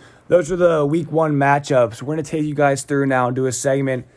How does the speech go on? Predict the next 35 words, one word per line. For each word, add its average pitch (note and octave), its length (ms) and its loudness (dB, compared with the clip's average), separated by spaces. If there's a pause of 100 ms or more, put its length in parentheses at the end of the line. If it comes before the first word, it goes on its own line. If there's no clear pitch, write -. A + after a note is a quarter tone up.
(300)
about C3 460 0
Overreaction C#3+ 1000 0
Tuesday. C3+ 380 -4
After A#2 180 0
the B2 120 -4
first D3+ 420 0
week C#3+ 300 2
of C3 140 -4
the B2 80 -4
year, C3+ 520 0 (440)
we B2 140 -4
all C3 160 6
know B2+ 260 2
everyone B2+ 420 0
likes B2 260 -2
to A#2 120 0
overreact B2+ 760 2
and B2+ 100 -4
make B2+ 220 -2
some A#2+ 380 -2 (160)
assumptions C3 600 -2
after B2 220 0
week B2+ 300 -4
one, B2 480 0 (180)
although B2 280 -2
it's A#2 100 -6
only B2+ 160 -4
been B2+ 180 -6
one B2+ 220 -4
week. A#2+ 260 -2 (460)
We're C3 100 -4
gonna D3 140 0
start C#3+ 260 4
out C#3+ 200 2
with A2 340 -6